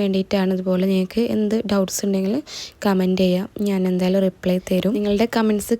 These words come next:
കാണുമ്പോൾ തന്നെ ഒരു സന്തോഷമാണ്. ഏഹ്, കുറേ ആൾക്കാരിങ്ങനെ ഹൂപ്പ് ഏതാണ്,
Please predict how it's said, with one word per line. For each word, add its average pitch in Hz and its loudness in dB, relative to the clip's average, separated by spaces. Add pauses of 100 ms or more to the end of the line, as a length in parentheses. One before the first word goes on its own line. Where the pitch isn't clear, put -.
കാണുമ്പോൾ 196 0
തന്നെ 196 0
ഒരു 208 -2
സന്തോഷമാണ്. 196 0 (140)
ഏഹ്, 208 -2 (100)
കുറേ 233 0
ആൾക്കാരിങ്ങനെ 226 0 (500)
ഹൂപ്പ് 214 2
ഏതാണ്, 202 0